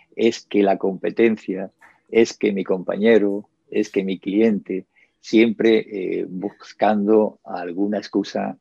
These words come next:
en algún lugar. Y te diré, Meli, que esa situación es muy habitual en las empresas. Siempre hay personas que están por debajo del punto de poder,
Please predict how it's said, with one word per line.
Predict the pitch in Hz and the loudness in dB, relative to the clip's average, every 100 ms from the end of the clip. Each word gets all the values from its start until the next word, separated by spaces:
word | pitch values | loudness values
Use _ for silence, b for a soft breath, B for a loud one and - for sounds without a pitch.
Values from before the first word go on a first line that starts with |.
| - | -14
en | 92 87 87 85 85 - | -14 -14 -16 -18 -18 -16
algún | 82 80 92 | -14 -10 -8
lugar. | 87 78 - _ B B B B - | -8 -12 -18 _ B B B B -6
Y | 98 | -2
te | 98 | 0
diré, | 92 95 113 117 | 2 4 6 6
Meli, | 104 110 110 | 6 4 2
que | - 92 85 - _ _ _ | -2 -8 -8 -12 _ _ _
esa | - 110 110 | -4 -4 -4
situación | 120 101 101 - - 110 117 120 _ _ - | -2 -2 -4 -12 0 2 2 -2 _ _ -4
es | 110 - - - | -4 -4 -16 -10
muy | 92 110 123 117 | -2 0 2 0
habitual | 90 90 80 87 101 107 _ - | -2 -6 -10 -6 -6 -8 _ -10
en | 87 | -10
las | 82 - | -10 -14
empresas. | - 85 - - - _ | -10 -10 -10 -16 -20 _
Siempre | - 104 110 - 98 | -6 -2 -2 0 0
hay | 101 | 0
personas | 92 85 - 98 104 - b b b _ | -2 -6 -4 -6 -6 -10 b b b _
que | - | -12
están | - - 101 | -6 -4 -2
por | 101 | -2
debajo | - 95 - | -2 -4 -2
del | 80 | -4
punto | 98 90 87 | -4 -8 -8
de | 85 | -8
poder, | 85 98 110 | -2 2 2